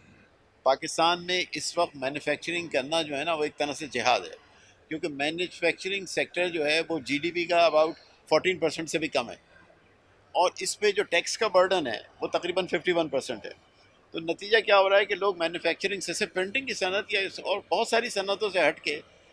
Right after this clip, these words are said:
कोई construction की तरफ जा रहा है, कोई लोग हैं जो सिर्फ अब प्लॉटें ख़रीद के बेच रहे हैं और इस किस्म के। हमारे यहाँ से बहुत सरमाया दुबई चला गया। मैं बहुत सारे इंडस्ट्रियलिस्टों को जानता हूँ जिन्होंने अपनी इंडस्ट्री बेच करके दुबई में फ्लैट ले लिए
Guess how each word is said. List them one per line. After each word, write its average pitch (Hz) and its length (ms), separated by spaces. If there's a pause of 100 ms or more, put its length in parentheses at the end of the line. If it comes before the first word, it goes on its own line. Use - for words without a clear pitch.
(280)
कोई 165 140
construction 160 560
की 160 140
तरफ 147 280
जा 147 160
रहा 143 140
है, 143 100
कोई 170 280
लोग 160 260
हैं 160 200
जो 151 280 (280)
सिर्फ 185 300 (340)
अब 151 100 (120)
प्लॉटें 160 420
ख़रीद 156 380
के 160 200
बेच 147 280
रहे 147 220
हैं 151 160
और 143 140
इस - 100
किस्म 147 280
के। 135 200 (400)
हमारे 151 380
यहाँ 190 180
से 196 160 (100)
बहुत 180 280
सरमाया 170 480
दुबई 156 260
चला 151 200
गया। 113 160 (760)
मैं 151 240
बहुत 156 160
सारे 196 240
इंडस्ट्रियलिस्टों 175 640
को 160 100
जानता 147 320
हूँ 175 100
जिन्होंने 160 300
अपनी 156 220
इंडस्ट्री 165 500
बेच 147 180
करके 165 280
दुबई 147 280
में 165 120
फ्लैट 147 280
ले 123 100
लिए 95 180